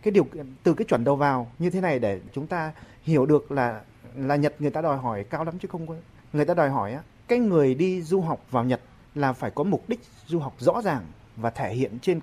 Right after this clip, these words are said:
cụ thể, giải thích bằng một mục đích du học mà do chính người đó và gia đình viết ra, gửi sang chính phủ Nhật để xin du học. Và người ta xem xét cái mục đích này. Đây là cái thứ nhất.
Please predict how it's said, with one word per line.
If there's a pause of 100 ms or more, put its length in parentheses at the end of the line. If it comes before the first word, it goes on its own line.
cụ (100)
thể, (180)
giải
thích (100)
bằng
một (120)
mục
đích
du
học (300)
mà
do
chính
người
đó
và
gia
đình
viết
ra, (260)
gửi
sang
chính
phủ
Nhật (180)
để
xin
du
học. (380)
Và
người
ta
xem
xét (140)
cái
mục
đích
này. (440)
Đây
là
cái
thứ
nhất.